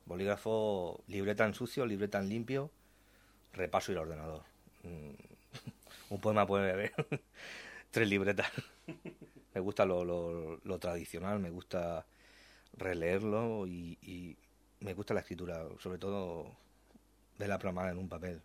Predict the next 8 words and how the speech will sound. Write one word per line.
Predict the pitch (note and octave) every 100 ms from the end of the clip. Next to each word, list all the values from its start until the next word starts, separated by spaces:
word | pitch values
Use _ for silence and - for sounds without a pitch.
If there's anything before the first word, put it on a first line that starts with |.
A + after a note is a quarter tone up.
| -
Sí, | - A2
luego, | F2 F2+ G2 G2
claro, | G2+ F#2+ F#2 - - _ - - - - - - - - - - _ _ _ -
tienes | -
que | G2
pasar | - F2 D#2+
por | E2+
ordenador. | D#2 D#2 D#2